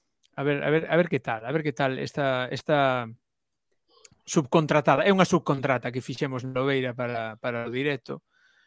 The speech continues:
Entón, imos, imos ver primeiro,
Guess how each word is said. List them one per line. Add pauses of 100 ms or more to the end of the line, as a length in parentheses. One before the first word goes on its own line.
(140)
Entón,
imos,
imos
ver (240)
primeiro,